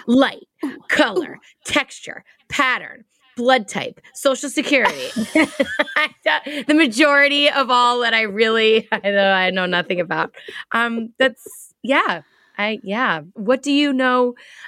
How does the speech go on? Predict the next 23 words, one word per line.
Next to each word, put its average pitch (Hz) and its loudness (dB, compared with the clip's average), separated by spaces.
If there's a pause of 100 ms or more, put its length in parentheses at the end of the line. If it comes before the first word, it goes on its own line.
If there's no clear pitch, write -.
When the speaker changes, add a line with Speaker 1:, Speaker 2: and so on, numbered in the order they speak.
Speaker 1:
about 226 0
interior 220 -4
design? 175 -6 (420)
I 269 0
just 392 -10
wanna 494 2
be - 6 (100)
very 320 4
Speaker 2:
Oh. 330 -12
Speaker 1:
clear. 330 2
Interior 277 -2
design 226 -2 (1300)
versus 233 0 (280)
interior 226 0
decorate, 175 -4
two 311 2
very 254 4
different 185 -8
Speaker 2:
Right. 175 0
Speaker 1:
things. - -20 (180)
Speaker 2:
Very 240 2
different 196 -4
things. 170 -4